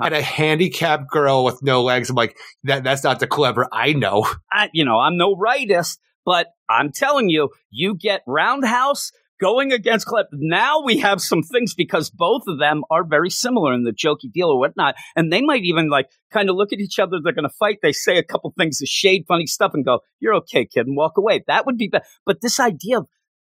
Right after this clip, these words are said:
Speaker 2: making fun of a girl who doesn't have legs is not that character. And that threw me off right away. Now, the, one of the big things you end up having
Speaker 1: Like, I
Speaker 2: Connor
Speaker 1: would have done a Forrest Gump reference with, about Lieutenant Dan if I was Clever.
Speaker 2: Something like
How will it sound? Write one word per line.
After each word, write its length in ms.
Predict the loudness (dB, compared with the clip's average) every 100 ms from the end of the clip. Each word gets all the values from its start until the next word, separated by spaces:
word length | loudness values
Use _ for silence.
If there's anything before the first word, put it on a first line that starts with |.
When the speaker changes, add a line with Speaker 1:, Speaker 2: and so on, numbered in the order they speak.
| -2
Speaker 2:
making 480 | 0 0 0 0
fun 340 | -2 -4 0 0
of 120 | 2
a 60 | 0
girl 400 | 0 2 2 -2 _
who 160 | -2 -2
doesn't 460 | 0 0 0 -4 -4
have 300 | 0 0 0
legs 640 | -2 0 0 -2 -4 -8 -10 _ _ _ _
is 180 | -2 0
not 280 | 0 0 -2
that 220 | -2 -2 0
character. 400 | 0 0 0 0
And 180 | 0 0
that 140 | -2 -4
threw 180 | -2 0
me 140 | 0 0
off 160 | -2 0
right 200 | 0 2
away. 280 | 0 0 0
Now, 260 | 0 -2 0
the, 100 | -4
one 200 | 0 -2
of 40 | -2
the 60 |
big 220 | -4 -6
things 240 | -4 -6 0
you 80 | 0
end 100 | 0
up 80 | 0
having 220 | 0 0 0
Speaker 1:
Like, 160 | 0
I 40 | 2
Speaker 2:
Connor 180 | 2
Speaker 1:
would 80 | 0
have 80 | 0
done 140 | -2
a 40 | -2
Forrest 400 | -2 0 0 0
Gump 260 | -2 0
reference 400 | 0 0 -2 -4
with, 220 | -2 -4 -2
about 220 | -4 -2
Lieutenant 400 | -2 0 -2 0
Dan 180 | 0 2
if 80 | -2
I 60 | -4
was 100 | -2
Clever. 240 | -2 0
Speaker 2:
Something 400 | 0 -2 -2 -2
like 240 | 0 -2